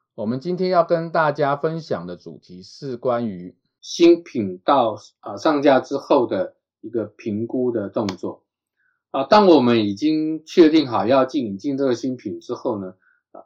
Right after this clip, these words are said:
它到门市里面来，我要如何来去进行评估？通常评估的周期是三个月到半年啊，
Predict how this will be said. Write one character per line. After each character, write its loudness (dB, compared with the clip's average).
它 -6
到 2
门 -4
市 -4
里 -10
面 -6
来， -10
我 -20
要 -10
如 -14
何 -16
来 -20
去 -16
进 -8
行 -14
评 -20
估？ -16
通 0
常 2
评 -4
估 6
的 6
周 2
期 -6
是 -4
三 -2
个 -2
月 -2
到 -4
半 -8
年 -20
啊， -20